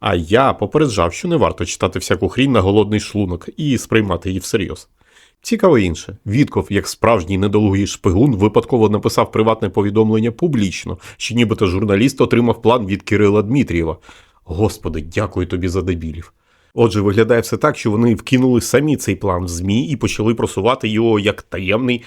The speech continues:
але вже узгоджений, хоча самі його написали і злили. Ну, розумієте. А Трамп теж не проти таких ігрищ. Може підтвердити, може ні.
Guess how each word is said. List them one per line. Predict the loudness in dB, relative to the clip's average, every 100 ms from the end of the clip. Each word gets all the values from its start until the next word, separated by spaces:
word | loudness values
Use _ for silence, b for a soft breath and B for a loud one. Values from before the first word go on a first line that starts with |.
| B B
але | -2 -2
вже | 0 0
узгоджений, | 2 0 2 2 2 -4 -8
хоча | -8 -8 0 0 0
самі | -2 -6 -2
його | -2 -4
написали | -6 -8 -4 -4 -2
і | -4
злили. | -8 -12 -16 _ b b b
Ну, | 4
розумієте. | 4 4 0 -2 -10 -20 b b
А | -6 -2
Трамп | 0 0 0
теж | 0 0 0
не | 0
проти | 0 0 -2
таких | -6 -6 -6
ігрищ. | -6 -6 -8 -2
Може | 0 2 0
підтвердити, | -6 -4 0 0 -2 -2 -4
може | -4 -6 -6
ні. | -2 -2